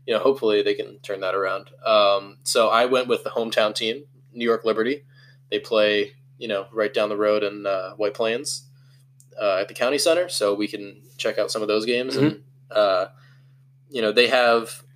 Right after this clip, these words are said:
Speaker 1: a lot of uconn talent. They have Tina Charles, who is a, a star, um, at uconn, as, you know, as, as it goes. Um, they also have Asia Durr, who came out of,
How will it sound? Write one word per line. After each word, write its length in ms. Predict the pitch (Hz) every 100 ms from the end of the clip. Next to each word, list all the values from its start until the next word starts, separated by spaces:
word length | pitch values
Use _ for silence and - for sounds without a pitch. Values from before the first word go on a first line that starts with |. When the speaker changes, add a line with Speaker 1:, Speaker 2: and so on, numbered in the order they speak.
| _ _ -
Speaker 1:
a 60 |
lot 200 | 117 120
of 240 | 123 117 110
uconn 500 | 135 139 131 120 110
talent. 460 | 113 123 170 -
They 80 | 123
have 100 | 104
Tina 220 | - 131
Charles, 420 | 107 110 110 120
who 140 | 117 110
is 400 | 110 - - - _ _ -
a, 120 | 101 - -
a 60 |
star, 540 | 107 - 101 98 107 - _ -
um, 560 | 117 107 101 101 101 -
at 120 | 110
uconn, 420 | 110 117 110 120 127 -
as, 540 | 110 104 98 - - - _ _ _ _
you 140 | 117
know, 180 | 101 104 -
as, 200 | 117 110
as 200 | - 113
it 100 | 107
goes. 380 | 117 110 101 - - - - - - _ _ -
Um, 320 | 113 107 104
they 140 | 110 127
also 180 | 131
have 140 | 156 -
Asia 220 | 127 120
Durr, 280 | 110 110 113
who 160 | 113 107
came 280 | - 117
out 120 | 104 101
of, 300 | 101 -